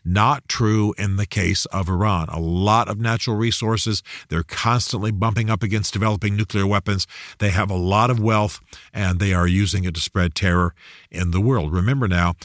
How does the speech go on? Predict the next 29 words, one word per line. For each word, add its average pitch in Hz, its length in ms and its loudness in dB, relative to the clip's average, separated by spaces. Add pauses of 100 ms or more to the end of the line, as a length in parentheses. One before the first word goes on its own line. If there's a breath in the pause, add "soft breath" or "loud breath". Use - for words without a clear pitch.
(160 loud breath)
that 98 120 0
Iran 95 380 2
is 95 160 -4
largely 87 400 0
Shiite, 82 760 -2 (760 soft breath)
and 92 440 0 (320 soft breath)
that 101 200 0
other 127 400 2
nations 95 500 0
with 104 120 0
whom 107 200 -2
they've 95 160 0
had 95 220 0
tension, 110 440 0 (220 loud breath)
Iraq, 98 400 2
for 85 220 -2
example, 82 520 -4 (300 loud breath)
are 90 160 0
largely 80 720 0 (360)
Sunni. 82 640 -2 (920 loud breath)
So 113 320 0
keep - 280 0
all 147 140 2
that 139 180 0
in 143 80 2
mind. 85 320 2
Very, 113 300 2
very 110 240 2
important. 92 460 -4